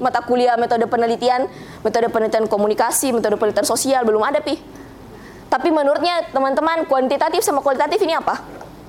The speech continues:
Dia masuk di mana dalam pisa-, dalam, eh, metodologi? Bingung ya?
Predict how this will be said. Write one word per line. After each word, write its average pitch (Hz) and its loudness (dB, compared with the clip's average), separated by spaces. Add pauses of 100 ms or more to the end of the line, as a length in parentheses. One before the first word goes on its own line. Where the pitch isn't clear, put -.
(960)
Dia 254 4
masuk 254 0
di 226 2
mana 214 0 (640)
dalam 208 2
pisa-, 233 0
dalam, 220 2 (160)
eh, 226 2
metodologi? 220 2 (1040)
Bingung 233 2
ya? 202 2